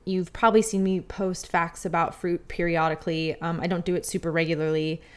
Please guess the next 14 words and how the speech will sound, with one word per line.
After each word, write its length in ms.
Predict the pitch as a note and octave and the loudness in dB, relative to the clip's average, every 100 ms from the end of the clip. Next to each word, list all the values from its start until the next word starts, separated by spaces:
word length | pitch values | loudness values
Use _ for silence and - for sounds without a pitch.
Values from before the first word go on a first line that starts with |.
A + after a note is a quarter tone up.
| - | -16
though 220 | - G3+ F3+ | 2 4 6
I 120 | E3+ | 4
want 280 | - F3+ - | 4 0 -2
to. 380 | D#3+ D#3+ F3+ - - - - - | -2 0 0 -4 -20 -20 -14 -2
Um, 340 | G3 F#3 F3+ | 2 2 2
but 120 | G3+ | 6
I 80 | G#3+ | 6
get 140 | A3 C4+ | 8 8
a 20 | |
lot 180 | C4+ A#3+ | 8 8
of 60 | |
positive 400 | A#3 G3+ F3+ E3 | 6 2 2 -4
feedback 800 | - G#3 G3 F3 E3 E3 E3 - - - | -2 0 2 6 6 4 0 -12 -6 -2
about 480 | E3+ F3 E3+ - | 4 6 6 2